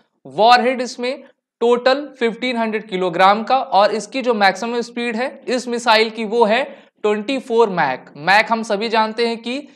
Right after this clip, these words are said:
speed of sound को आपका डिनोट करता है। ऐसा कोई ऑब्जेक्ट जिसकी स्पीड व-, more than one मैक रहती है तो हम कहते हैं वो आपकी speed of sound three hundred thirty-two meter per second की स्पीड से आपका तेज चलता है।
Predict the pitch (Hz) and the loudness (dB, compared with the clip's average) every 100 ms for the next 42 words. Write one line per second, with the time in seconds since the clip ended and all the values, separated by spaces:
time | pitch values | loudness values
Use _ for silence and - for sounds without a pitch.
0 | _ _ _ 196 185 190 233 233 240 - | _ _ _ -8 -8 -6 0 2 2 2
1 | 180 208 226 226 208 202 202 185 180 208 | 0 0 -4 0 0 0 -2 -4 -2 -2
2 | 202 180 208 208 233 - - - _ 175 | 0 0 2 2 2 -6 -18 -20 _ 4
3 | 196 226 247 254 247 220 202 180 247 - | 6 6 0 0 4 4 4 2 -2 -2
4 | - 147 202 - 269 262 - - 156 120 | -12 -4 -4 -2 -4 -4 -6 -6 -6 -8
5 | - _ - 135 135 175 - 165 190 240 | -18 _ -18 -18 -6 -4 -2 -2 0 2
6 | 247 254 240 170 233 220 214 226 208 196 | 4 2 2 2 2 4 0 2 0 0
7 | 233 247 214 208 208 190 226 220 214 196 | -2 -4 -4 0 2 2 0 0 4 4
8 | 190 247 - - 214 208 196 196 214 247 | 2 -6 -10 -8 -4 0 0 2 0 -2
9 | 247 220 208 208 208 196 190 220 247 214 | -8 -6 -4 -4 -6 -6 -6 -6 -6 -6
10 | 190 214 208 247 185 - _ _ - 220 | -4 -4 0 -2 -2 -14 _ _ -6 -2
11 | 214 240 170 - - - 233 214 - 240 | 2 0 0 -8 -18 -6 -4 -4 -6 -6
12 | 262 - 247 196 190 240 240 202 196 170 | -6 -4 0 0 0 -6 -4 -6 -4 -6
13 | 151 175 147 | -2 0 0